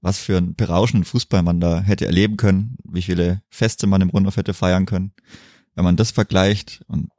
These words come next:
dann so überlegt, was da momentan so alles abgeht im Stadion, welche Stimmung herrscht, also welche Stimmung da zu Recht, Recht herrscht,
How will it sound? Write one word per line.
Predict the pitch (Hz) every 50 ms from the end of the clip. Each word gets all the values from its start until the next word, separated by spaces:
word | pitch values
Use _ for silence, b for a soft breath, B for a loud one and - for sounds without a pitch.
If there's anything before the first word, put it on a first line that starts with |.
| _ _
dann | - - 78 78 80 92 - _ _ _ _ _ _
so | - - 92
überlegt, | 90 80 85 82 87 92 - - -
was | 90 85 -
da | - 87 85 85
momentan | 82 85 82 82 85 80 92 90 90 87
so | 87
alles | 82 92 90 87 -
abgeht | - - - - - 90 82 - - - _ _ _
im | - 95
Stadion, | 85 - - 87 87 90 87 87 87 87 85 78 -
welche | - 87 87 - 95
Stimmung | 87 - - 92 98 90 87
herrscht, | 90 87 90 90 - - - - -
also | 82 76 - 104 - _ _ -
welche | 87 85 78 82
Stimmung | - - 87 85 82
da | 85
zu | 80 - -
Recht, | 90 92 - - - - _ -
Recht | - 107 104 - - -
herrscht, | 92 95 95 95 - -